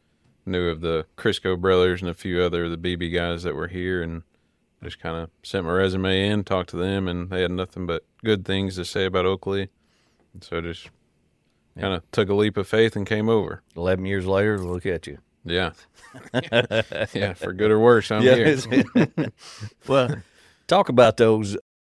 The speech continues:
Speaker 2: days, you know, getting leased, getting, uh, hired on at, at Oakley, at Oakley Trucking, and what that experience was like. I mean, you know, not everybody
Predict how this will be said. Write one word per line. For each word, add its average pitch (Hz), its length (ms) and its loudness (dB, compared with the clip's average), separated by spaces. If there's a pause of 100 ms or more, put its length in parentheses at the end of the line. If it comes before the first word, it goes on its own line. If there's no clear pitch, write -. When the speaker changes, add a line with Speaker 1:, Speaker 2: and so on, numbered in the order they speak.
Speaker 2:
days, 98 720 -2
you 101 140 -8
know, 92 480 -6
getting 95 300 -4
leased, 95 340 -6
getting, 90 420 -8
uh, 85 160 -10
hired 98 320 -4
on 92 220 -4
at, 85 200 -12
at 87 240 -8
Oakley, 90 600 -8
at 80 120 -8
Oakley 87 300 -8
Trucking, 87 720 -6
and 85 340 -10
what 101 280 -2
that 95 200 2
experience 87 580 -6
was 80 180 -8
like. 85 480 -6
I 82 40 -8
mean, 85 380 -10 (800)
you 131 80 -2
know, 120 180 2
not 131 200 2
everybody 107 760 2